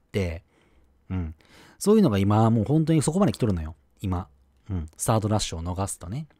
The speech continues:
そうなってくると、みんなが二点五号を投げることによって、まあ、エギに関してはね、あの、うわ、切ったね。<laughs> な、こんな感じじゃないか。ね。<laughs> ひどいな。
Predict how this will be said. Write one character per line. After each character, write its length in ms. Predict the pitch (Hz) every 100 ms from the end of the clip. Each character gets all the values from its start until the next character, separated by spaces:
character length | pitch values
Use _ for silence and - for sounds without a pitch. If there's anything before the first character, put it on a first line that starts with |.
| _ - - - -
そ 180 | - 233
う 40 |
な 100 | 226
っ 60 | 214
て 140 | 208
く 80 | 190
る 80 | 196
と、 160 | 185
み 160 | 139 240
ん 160 | 277 277
な 100 | 240
が 100 | 135
二 280 | 160 208
点 260 | - 104 98
五 120 | 135
号 200 | 107 87
を 60 | 87
投 140 | 92
げ 120 | 101 101
る 100 | 82
こ 120 | -
と 120 | -
に 120 | 85 90
よ 80 |
っ 20 | 85
て、 360 | - 151 101
ま 160 | 143 156
あ、 60 | - - -
エ 120 | 117
ギ 140 | 110 131
に 100 | 127
関 220 | 123 101
し 80 | -
て 100 | 82
は 100 | 87
ね、 200 | 131 -
あ 240 | 85 82 78
の、 340 | 78 80 82 _ _ _ _ _ _ _ _ _ _ -
う 40 | 90
わ、 160 | 80 _ _
切 80 | -
っ 20 |
た 120 | - 85
ね。 160 | 92 _ _ _ _ _ _ _ - _ - - -
<laughs> 1200 | - 156 - 151 - 151 _ - - 135 131 -
な、 100 | 87
こ 120 | 90
ん 20 |
な 60 | 92
感 140 | 98
じ 40 | 101
じ 60 |
ゃ 20 |
な 60 | 151
い 60 | 107
か。 200 | 92 - _ _ _ _ _ _ _
ね。 180 | 135 156 _ _ - - - 453 -
<laughs> 1080 | - - _ - - - - _ _ _ _
ひ 180 | 98
ど 140 | 90 92
い 80 | 78
な。 300 | 78 -